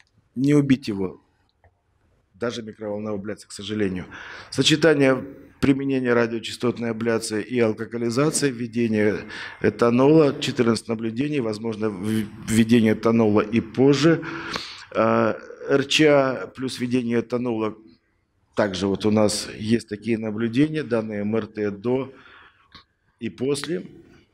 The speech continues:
Пути улучшения, э, этих паци-, результатов, чтобы получить более лучше у таких пациентов, когда вот нельзя сделать резекцию по разным причинам,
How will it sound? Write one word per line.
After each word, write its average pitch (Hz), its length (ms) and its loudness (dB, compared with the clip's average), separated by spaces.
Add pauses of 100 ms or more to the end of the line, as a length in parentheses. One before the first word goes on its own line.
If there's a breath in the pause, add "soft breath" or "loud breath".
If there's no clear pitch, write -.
(1300 loud breath)
Пути 151 280 4
улучшения, 160 760 6 (260)
э, 117 520 4 (1200)
этих 131 300 0
паци-, 135 240 0
результатов, 135 560 0
чтобы 113 200 -8
получить 131 480 -2
более 123 380 2
лучше 123 360 2
у 104 60 -10
таких 113 340 -8
пациентов, 151 520 0
когда 120 320 2
вот 120 240 -4
нельзя 123 380 4
сделать 104 480 2
резекцию 110 640 2
по 107 120 -6
разным 107 300 -4
причинам, 127 460 -4